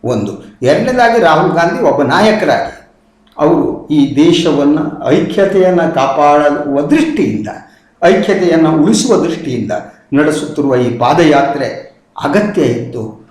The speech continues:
ಯಾಕಂದ್ರೆ ಈ ದೇಶ ಇದೆಯಲ್ಲ, ಈ ದೇಶದಲ್ಲಿ ನೋವಿದೆ, ದುಃಖ ಇದೆ, ಅದಕ್ಕೆ ಒಂದು ಮುಲಾಮು ಹಚ್ಚುವ ಜನ ಬೇಕು. ಕೋಮುವಾದದಿಂದ ಎಲ್ಲವೂ ಬೆಂದು ಬೆಂದು ಹೋಗ್ತಾ ಇದೆ.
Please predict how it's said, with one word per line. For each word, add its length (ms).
ಯಾಕಂದ್ರೆ 640
ಈ 220
ದೇಶ 260
ಇದೆಯಲ್ಲ, 400
ಈ 240
ದೇಶದಲ್ಲಿ 920
ನೋವಿದೆ, 840
ದುಃಖ 280
ಇದೆ, 480
ಅದಕ್ಕೆ 340
ಒಂದು 260
ಮುಲಾಮು 600
ಹಚ್ಚುವ 340
ಜನ 220
ಬೇಕು. 360
ಕೋಮುವಾದದಿಂದ 840
ಎಲ್ಲವೂ 720
ಬೆಂದು 400
ಬೆಂದು 340
ಹೋಗ್ತಾ 340
ಇದೆ. 500